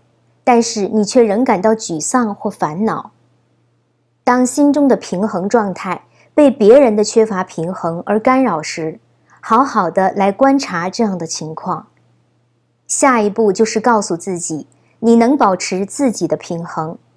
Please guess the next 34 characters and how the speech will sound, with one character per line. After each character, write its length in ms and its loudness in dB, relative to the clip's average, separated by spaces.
你 140 2
并 240 4
不 120 2
需 180 0
要 120 6
别 240 0
人 220 2
在 120 2
平 280 -4
衡 180 -6
的 80 2
状 220 0
态 160 -4
下 320 -2
对 180 2
你 120 0
回 260 -2
应， 320 2
才 200 0
能 200 4
维 160 4
持 320 -6
在 200 2
自 200 0
己 160 -4
的 120 -4
中 240 -2
心 360 0
与 120 -4
平 260 -8
衡 220 -8
的 80 -4
状 260 -2
态。 300 -10